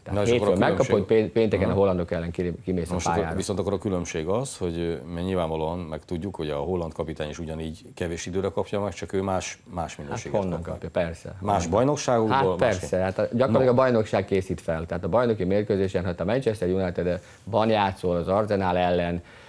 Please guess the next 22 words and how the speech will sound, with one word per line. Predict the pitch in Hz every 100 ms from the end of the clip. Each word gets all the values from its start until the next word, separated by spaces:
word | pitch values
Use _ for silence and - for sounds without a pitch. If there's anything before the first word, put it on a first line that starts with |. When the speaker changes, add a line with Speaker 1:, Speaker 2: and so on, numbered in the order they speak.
| -
Speaker 1:
vagy, | 95 85 85
vagy | 80 90
bármelyik | 101 113 101 90 87
élcsapatban | - 101 95 95 90 87 90
játszol, | 101 104 90
és | -
folyamatosan | 127 123 98 90 87 90
a |
világ | 92 107 87
top | - 95
futballistái | 98 87 85 90 - 85 87
ellen | 87
játszol, | 87 95 95 92 85
te | 90
top | 95 90
formában | - 85 85 80 82
vagy. | 85 82 - _ _ _ _ _ _ _ _ _ _ -
Speaker 2:
Azt | 117 123
mondd | 113
meg, | 87
Jóska, | 87 92 -
hogy | 90